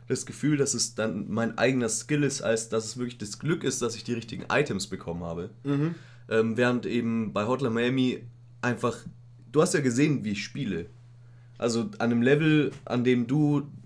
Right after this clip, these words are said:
Speaker 1: zwanzig Minuten gesessen bist, kann ich dann teilweise in zwei, drei Ver-, äh, Versuchen einfach schaffen, weil es dann einfach eine Sache ist, wo ich einfach so erfahren bin als Spieler,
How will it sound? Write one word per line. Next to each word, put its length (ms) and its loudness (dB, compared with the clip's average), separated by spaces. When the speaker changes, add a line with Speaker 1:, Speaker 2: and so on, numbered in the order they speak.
Speaker 1:
zwanzig 320 0
Minuten 260 -2
gesessen 380 -2
bist, 340 -4
kann 200 0
ich 180 -4
dann 220 -2
teilweise 360 2
in 80 -4
zwei, 220 2
drei 220 0
Ver-, 340 -2
äh, 160 0
Versuchen 420 -2
einfach 260 -4
schaffen, 520 -2
weil 120 4
es 100 0
dann 120 4
einfach 340 0
eine 220 4
Sache 280 2
ist, 260 0
wo 260 4
ich 300 -4
einfach 200 0
so 220 8
erfahren 480 4
bin 140 2
als 160 -2
Spieler, 520 0